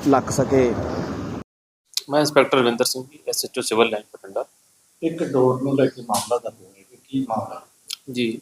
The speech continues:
Speaker 2: ਇਹ ਕੱਲ੍ਹ ਨਾਮਦੇਵ, ਨਾਮਦੇਵ ਰੋਡ 'ਤੇ ਸਾਨੂੰ, ਅਹ, ਇੱਕ ਘਟਨਾ ਦੀ ਸੂਚਨਾ ਮਿਲੀ ਸੀ ਕਿ ਇੱਕ ਵਿਅਕਤੀ ਟੋਨੀ ਪੁੱਤਰ ਬਨਾਰਸੀ ਦਾਸ, ਉਮਰ ਕਰੀਬ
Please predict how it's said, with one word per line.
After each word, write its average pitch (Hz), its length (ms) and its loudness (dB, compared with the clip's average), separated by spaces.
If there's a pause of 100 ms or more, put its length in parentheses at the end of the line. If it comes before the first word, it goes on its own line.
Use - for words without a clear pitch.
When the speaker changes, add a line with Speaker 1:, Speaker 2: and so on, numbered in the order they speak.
Speaker 2:
ਇਹ 196 120 -2
ਕੱਲ੍ਹ 185 240 6
ਨਾਮਦੇਵ, 147 380 6 (240)
ਨਾਮਦੇਵ 139 420 4
ਰੋਡ 143 200 0
'ਤੇ 139 420 0 (180)
ਸਾਨੂੰ, 120 540 -4 (220)
ਅਹ, 104 320 0 (140)
ਇੱਕ - 200 -20 (100)
ਘਟਨਾ 110 240 2
ਦੀ 110 140 -4
ਸੂਚਨਾ 110 320 -6
ਮਿਲੀ 104 220 -16
ਸੀ 127 160 -10
ਕਿ 127 180 -4
ਇੱਕ - 1160 -10
ਵਿਅਕਤੀ 127 340 4
ਟੋਨੀ 135 480 2 (200)
ਪੁੱਤਰ 127 240 2
ਬਨਾਰਸੀ 113 460 6
ਦਾਸ, 113 280 4
ਉਮਰ 120 180 -4
ਕਰੀਬ 113 220 -6